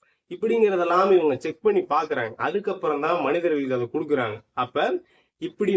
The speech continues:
நிறைய விதமான எலிகள் என்ன ஆயிருக்கு அப்படின்னு பாத்தீங்கன்னா, இறந்து போயிருக்கு. முதல் முறையா மனித குலத்துக்கு வந்து ஒரு மிகப்பெரிய ஒரு நோய் வந்திருக்கும். அந்த நோய்க்கான மருந்தை கண்டுபிடிக்கிறப்ப ஒரு எலியை பிடிச்சி அவங்க வந்து சோதனை பண்ணி பார்ப்பாங்க.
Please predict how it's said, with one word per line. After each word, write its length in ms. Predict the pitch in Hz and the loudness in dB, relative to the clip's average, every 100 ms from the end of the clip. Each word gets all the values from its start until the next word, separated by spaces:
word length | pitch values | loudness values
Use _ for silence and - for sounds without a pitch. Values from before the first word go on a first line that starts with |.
| 156 | 2
நிறைய 400 | 147 185 233 240 | 0 2 2 2
விதமான 460 | 214 196 185 175 160 135 123 | 2 2 2 2 0 0 2
எலிகள் 420 | 170 233 196 156 | 2 4 4 4
என்ன 120 | 143 | 2
ஆயிருக்கு 280 | 143 131 123 | 0 0 0
அப்படின்னு 240 | 123 120 | -4 -4
பாத்தீங்கன்னா, 420 | 110 - 113 135 277 370 - _ 127 | -6 -8 -6 -4 -4 -6 -14 _ -6
இறந்து 320 | 139 180 220 190 | -2 0 2 2
போயிருக்கு. 380 | 135 120 110 _ _ _ _ _ _ _ _ _ _ _ - | 2 0 -4 _ _ _ _ _ _ _ _ _ _ _ -6
முதல் 220 | 160 190 | 0 2
முறையா 320 | 185 208 226 | 2 2 2
மனித 280 | 196 170 196 | 4 2 4
குலத்துக்கு 380 | 185 180 160 151 | 4 4 4 0
வந்து 160 | 185 185 | 4 6
ஒரு 160 | 156 143 131 120 117 | 6 4 2 0 -2
மிகப்பெரிய 360 | 139 156 180 196 | -2 0 2 4
ஒரு 140 | 147 | 4
நோய் 220 | 135 196 190 | 2 4 4
வந்திருக்கும். 480 | 147 127 123 185 | 2 0 -2 -2
அந்த 160 | 175 127 | -2 -2
நோய்க்கான 520 | 120 185 208 - 151 160 | 0 2 2 2 -2 0
மருந்தை 300 | 135 180 185 | 0 0 0
கண்டுபிடிக்கிறப்ப 680 | 139 156 180 143 123 120 - 269 370 _ _ _ | 0 -2 -2 -2 -6 -6 -6 -6 -8 _ _ _
ஒரு 140 | 139 139 | -2 0
எலியை 300 | 143 190 247 220 | 4 4 4 0
பிடிச்சி 400 | 170 147 - 220 - | -2 -8 -4 -4 0
அவங்க 260 | 151 147 | 0 0
வந்து 220 | 139 156 175 147 127 110 117 - | 0 2 2 4 2 -2 -8 -14
சோதனை 300 | _ 170 190 175 | _ 2 4 4
பண்ணி 160 | 147 | 0
பார்ப்பாங்க. 420 | 123 127 - 113 | 0 -2 -2 -6